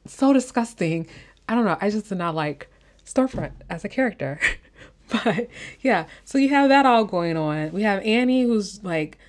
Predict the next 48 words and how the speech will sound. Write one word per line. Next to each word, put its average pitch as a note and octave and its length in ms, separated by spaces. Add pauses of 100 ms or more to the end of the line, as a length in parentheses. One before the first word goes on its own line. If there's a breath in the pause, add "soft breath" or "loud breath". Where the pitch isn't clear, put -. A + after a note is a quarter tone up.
(180 soft breath)
working G#3+ 240
with A3+ 120
the G#3 80
boys, G3 420
trying G#3 180
to G#3 40
work G3+ 100
with F#3+ 100
the F3 60
boys D#3+ 260
secretly, G#3+ 800 (160)
but F3 120
also F3 260
trying F3 200
to, D#3+ 300 (580 soft breath)
um, D#3 480 (600)
make F3+ 160
sure F#3 260
she F3+ 300
owns E3 240
up E3 140
to E3+ 120
her E3 120
commitment E3+ 460
with D#3+ 240
the D3 100
Seven. A#3+ 560 (180 loud breath)
So F3+ 120
she's E3+ 140
kinda G3 280
straddling F3 340
both E3+ 160
sides E3+ 260
of D#3 120
the D3+ 60
fence. F#3 300
We E3+ 140
know E3 180
everything D#3+ 320
that D#3+ 80
happened, D3+ 540 (400 soft breath)
um, D#3+ 320
last G#3 260
season. G#3 320
Then D#3+ 140
we D#3+ 120
ended E3+ 540
with, D#3 300